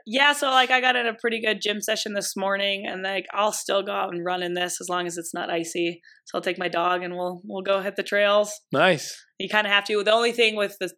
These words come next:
Speaker 1: the winter and the snow that really takes a toll on is biking.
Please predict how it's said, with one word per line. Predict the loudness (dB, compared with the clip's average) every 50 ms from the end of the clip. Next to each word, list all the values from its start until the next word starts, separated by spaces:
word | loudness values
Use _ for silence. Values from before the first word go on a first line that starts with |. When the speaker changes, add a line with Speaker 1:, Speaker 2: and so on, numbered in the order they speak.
| _ _
Speaker 1:
the | -12 -6 -2
winter | -2 -2 -2 -2 0 0 2 2 2 2
and | 0 -2 -4
the | -4
snow | -4 -4 -2 0 0 2 2 2 2 0 -2 -4 -6 _ -6
that | -6 -6 -6 -6 -10 _ _ _ _ _ _ _ _ _
really | 2 2 4 4 2
takes | 0 -2 -2 -4
a | -4
toll | -2 -2 0 0
on | 0 -2
is | -4 -6 -4
biking. | -4 -4 -4 -4 -6 -8 -8 -10 -12